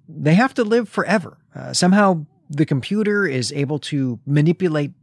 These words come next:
their bodies. It's able to, uh, repair them, to heal them, but also able to alter their bodies,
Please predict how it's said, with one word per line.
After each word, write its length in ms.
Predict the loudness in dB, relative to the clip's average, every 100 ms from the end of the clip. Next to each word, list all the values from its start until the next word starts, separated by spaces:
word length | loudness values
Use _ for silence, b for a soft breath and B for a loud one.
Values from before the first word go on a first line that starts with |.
| _
their 160 | -8 -6
bodies. 580 | -2 0 0 0 -2 -4
It's 140 | -6
able 180 | -6 -8
to, 200 | -10 -12 B B B B
uh, 160 | -20 -18
repair 400 | -10 0 2 4
them, 320 | 4 4 2
to 80 | -4
heal 320 | -2 2 4
them, 380 | 4 4 2 0 B B B
but 140 | -2 0
also 280 | 2 0
able 240 | -2 -6 -6
to 200 | -6 -8 _ _ _
alter 480 | 0 0 0 -6 -12 _ -6
their 140 | -4
bodies, 540 | -4 -6 -6 -8 -8